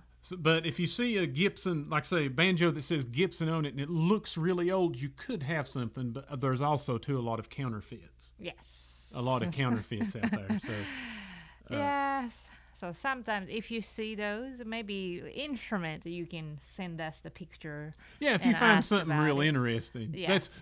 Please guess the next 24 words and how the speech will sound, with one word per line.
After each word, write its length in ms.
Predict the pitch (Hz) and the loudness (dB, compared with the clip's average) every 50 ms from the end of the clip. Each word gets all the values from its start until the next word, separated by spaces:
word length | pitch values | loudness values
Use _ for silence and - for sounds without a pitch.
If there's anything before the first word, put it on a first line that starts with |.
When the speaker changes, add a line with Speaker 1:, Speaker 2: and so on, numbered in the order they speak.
| - - - | -12 -4 0
Speaker 1:
That's, 140 | 226 151 - - 180 180 - 170 | 0 0 0 0 -4 -4 -4 -4
<laughs> 180 | - - - | -6 -6 -4
that's 200 | - 175 175 170 | 0 0 0 0
probably 400 | - - - 214 190 147 151 147 | 0 0 2 2 2 2 2 0
Speaker 2:
That's 80 | 131 139 | 2 2
Speaker 1:
our 120 | 143 147 | 2 4
experts-, 560 | 147 151 147 135 - - 196 156 143 135 - - | 4 4 2 2 2 2 4 4 4 4 2 0
Speaker 2:
expert. 180 | 117 151 165 180 | 0 2 4 6
<laughs> 140 | 220 233 233 | 6 8 8
Speaker 1:
our 220 | 208 170 151 156 156 | 10 10 10 10 10
most 340 | 175 190 196 185 349 - | 10 10 10 8 8 6
expertise. 800 | 381 359 135 135 - 285 - 151 131 131 - - 151 143 120 110 107 110 403 392 381 359 349 320 311 302 285 262 240 202 - | 2 4 4 4 2 0 0 0 0 -2 0 -2 -2 -2 -2 -4 -6 -6 -6 -6 -6 -6 -8 -8 -8 -8 -8 -10 -10 -12 -10
Speaker 2:
Yes. 280 | - - 170 156 147 139 - - - - - - - | -10 -8 -6 -6 -8 -10 -14 -18 -20 -20 -20 -10 -6
And 160 | - 226 226 | -4 0 0
then 200 | 226 220 220 202 | 2 2 2 2
the, 440 | 214 208 208 196 180 170 - - 135 - - - - - - - - | 4 6 6 6 6 4 2 -2 -6 -10 -14 -20 -20 -20 -20 -20 -16
Speaker 1:
<coughs> 60 | - | -10
Speaker 2:
you 80 | 175 165 | -10 -8
okay? 300 | 160 - 226 247 302 - - - | -6 -6 -6 -6 -8 -10 -8 -4
Speaker 1:
Yeah, 840 | - 156 - - - 190 190 185 175 170 165 160 156 151 147 143 139 | -2 -2 0 2 2 4 4 4 4 4 4 2 2 0 -2 -4 -6
sorry. 80 | 135 - | -6 -8
Speaker 2:
Uh, 160 | - - - 139 | -8 -8 -10 -12
Speaker 1:
<coughs> 140 | - - - - | -12 -12 -8 -4
Choked. 360 | - 170 123 - - - | -4 -4 -4 -4 -8 -10